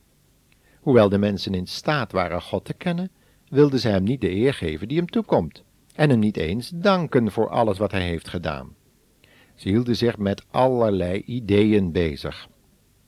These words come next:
En in hun verdwazing raakten zij het spoor bijster.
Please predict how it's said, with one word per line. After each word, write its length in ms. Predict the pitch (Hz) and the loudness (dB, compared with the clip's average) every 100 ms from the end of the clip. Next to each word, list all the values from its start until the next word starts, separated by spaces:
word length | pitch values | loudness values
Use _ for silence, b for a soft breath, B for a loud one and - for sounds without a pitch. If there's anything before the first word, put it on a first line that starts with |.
| _ _ - | _ _ -6
En 120 | 107 | -2
in 120 | 104 | 0
hun 120 | 92 | -2
verdwazing 1080 | - 73 69 78 80 98 123 117 104 101 110 | -4 -8 -10 -6 -2 -2 -2 -6 -6 -8 -8
raakten 440 | - - 95 - 90 | -10 -8 -6 -6 -8
zij 180 | 87 82 | -6 -6
het 240 | 76 - | -8 -12
spoor 520 | - - 95 92 92 - | -14 -8 -4 -4 -6 -10
bijster. 640 | 73 90 131 - 85 | -10 -8 -8 -8 -10